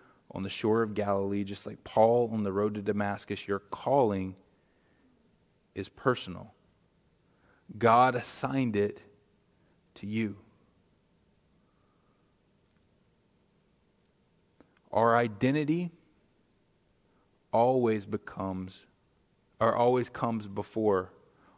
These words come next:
our activity. Our identity always comes before our activity. If we look at Moses at the burning bush in Exodus, this is the first couple of chapters of the book of Exodus. Moses, uh, is, is out on the backside of the wilderness,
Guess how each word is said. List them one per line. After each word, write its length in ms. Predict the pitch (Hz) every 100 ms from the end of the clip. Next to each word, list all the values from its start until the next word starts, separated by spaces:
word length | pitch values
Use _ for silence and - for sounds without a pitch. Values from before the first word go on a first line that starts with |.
| -
our 160 | 101 101
activity. 640 | - - 104 92 92 95 _ _ _ _ _ _ - - -
Our 140 | 123
identity 800 | 123 113 139 143 127 117 110 107 - -
always 460 | 127 123 127 131 120
comes 440 | - 127 117 110
before 680 | 104 107 - 123 110 98 95 - _ -
our 140 | 104
activity. 400 | 101 - 110 101
If 120 | 95
we 60 | 120
look 240 | 127 143
at 80 | 147
Moses 580 | 131 131 127 113 101 - _ _ _ - _
at 120 | 117 -
the 60 |
burning 280 | 110 131 131
bush 220 | 127 120
in 60 | 123
Exodus, 260 | 117 120 104
this 60 |
is 60 | 110
the 100 | 113
first 240 | 135 120
couple 180 | 127 113
of 60 | -
chapters 300 | 110 - 107
of 40 |
the 60 | 104
book 180 | 107
of 80 | 107
Exodus. 380 | 107 98 95 - - - -
Moses, 540 | 110 117 120 120 107
uh, 240 | 110 107 104
is, 220 | 107 95
is 180 | 104 107
out 240 | 117 117
on 80 | 113
the 60 |
backside 400 | 98 113 113 117
of 60 | 113
the 100 | 117
wilderness, 500 | 113 113 113 113